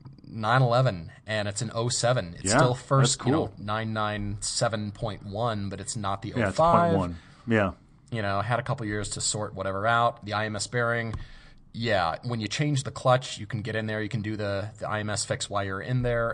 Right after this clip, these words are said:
Speaker 1: and like I said, just take care of it, change the oil often, and, uh, you're good to go.
Speaker 2: Mm.
Speaker 1: So,
Speaker 2: Yeah.
Speaker 1: uh,
Speaker 2: I,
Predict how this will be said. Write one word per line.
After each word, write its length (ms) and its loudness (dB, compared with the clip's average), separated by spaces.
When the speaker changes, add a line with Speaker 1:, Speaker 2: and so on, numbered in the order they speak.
Speaker 1:
and 380 -10
like 200 -6
I 60 -6
said, 280 -6
just 220 -8
take 180 -6
care 240 -2
of 60 0
it, 180 -2
change 280 -2
the 100 -8
oil 240 0
often, 480 0
and, 460 -8
uh, 220 -8
you're 100 -6
good 200 -2
to 60 -4
go. 340 0
Speaker 2:
Mm. 140 0
Speaker 1:
So, 420 -6
Speaker 2:
Yeah. 240 0
Speaker 1:
uh, 60 -18
Speaker 2:
I, 180 2